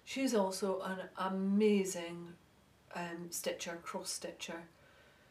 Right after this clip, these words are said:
She's got a real passion for it, and she also has a real talent for it. She's very neat, and the projects that she picks out are beautiful. She has flaming loads of them on the go though. Like,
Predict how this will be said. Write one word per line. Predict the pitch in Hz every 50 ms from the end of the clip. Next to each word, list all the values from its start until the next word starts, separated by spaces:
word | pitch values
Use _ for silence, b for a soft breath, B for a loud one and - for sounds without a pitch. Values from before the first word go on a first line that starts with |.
| B B B B B _ -
She's | - - - 214 202 -
got | 226 - -
a | 196
real | 190 220 226 220
passion | 226 208 208 190 - - - 196 185
for | - - 180 175 170
it, | - -
and | 190 175
she | - 196
also | 175 180 190 - 196
has | 180 175 175
a | 185 180
real | 180 180 175 170
talent | 170 - - 180 175 170 170 156 -
for | - - 165 160 160
it. | - -
She's | - 190 175 175 180 185 - -
very | 208 202 208 202 214 196
neat, | 190 190 196 190 180 180 - - - -
and | 180 180 180
the | 180
projects | 175 - - 196 190 190 190 180 - - - -
that | - -
she | - - 185
picks | 175 - 180 170 - - -
out | 175 170 -
are | - 180
beautiful. | 175 175 180 190 190 185 - - 165 160 160
She | - - 233 226
has | 196 175 165 - - - -
flaming | - - - 240 233 226 226 233 220 214 208
loads | 208 220 233 214 196 202
of | 175 -
them | 170 165
on | 170 170 165 165
the | 160
go | 160 170 170 165 160
though. | 160 160 156 156 151 - B B B B B B B B B B B B B -
Like, | 180 170 - - -